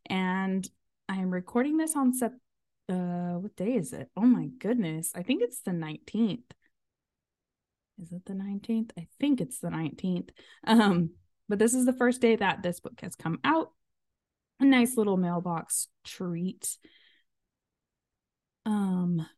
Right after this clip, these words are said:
oh my goodness. This is by Brianne Randall.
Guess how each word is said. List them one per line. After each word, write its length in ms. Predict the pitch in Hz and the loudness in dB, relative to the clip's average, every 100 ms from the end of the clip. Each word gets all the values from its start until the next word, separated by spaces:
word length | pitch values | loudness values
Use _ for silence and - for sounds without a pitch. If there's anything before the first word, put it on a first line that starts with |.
| _ _ - | _ _ -2
oh 120 | 262 | 4
my 160 | 247 175 | 4 2
goodness. 340 | - 202 180 | 0 0 0
This 160 | 254 339 | 0 0
is 80 | 330 | 6
by 160 | 294 | 6
Brianne 640 | 240 208 247 233 226 220 202 | 6 6 8 8 8 6 4
Randall. 640 | 185 175 185 165 156 | 2 2 2 0 -2